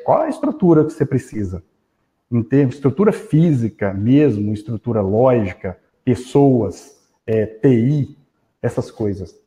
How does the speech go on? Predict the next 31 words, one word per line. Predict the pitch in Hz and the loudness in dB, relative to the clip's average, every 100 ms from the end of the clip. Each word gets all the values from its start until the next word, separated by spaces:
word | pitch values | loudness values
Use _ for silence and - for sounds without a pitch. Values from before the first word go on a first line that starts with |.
| _ _ _ _ _ _ - | _ _ _ _ _ _ -2
Bom, | 170 170 | 0 0
e | 160 | -4
quais | - 226 220 | 0 0 0
são | 247 | -6
os | - | -6
processos | - 233 - - 165 165 131 - | -2 -2 -2 0 2 0 -6 -8
que | 131 | -6
são | 131 120 | -2 -2
críticos? | 113 101 - - - | -4 -8 -12 -20 -4
Se | |
nós | 131 135 | -2 0
estamos | 143 139 | 0 0
falando | 135 131 120 | 2 2 2
de | |
educação, | 117 107 104 - 185 180 - - _ _ _ | -2 -2 -4 0 0 0 -8 -20 _ _ _
os | 120 - | -10 -6
processos, | 135 120 - 151 160 | -2 -2 0 0 2
nós | 160 165 | -2 0
temos | 156 175 160 | 0 2 2
aí | 151 | 2
o | |
projeto | 147 117 120 120 | 2 0 0 -2
pedagógico, | - 113 98 113 147 117 - 107 104 _ _ _ - | -2 -2 0 2 2 2 -4 -14 -16 _ _ _ -8
nós | 117 | -6
temos | - 131 | 0 2
a | 131 | 2
medição | 123 110 - 123 | 2 -2 -4 -6
do | - | -4
projeto | 110 110 107 | -4 -4 -4
de | |
ensino, | 104 - 123 151 131 98 | -8 -6 -2 0 0 -4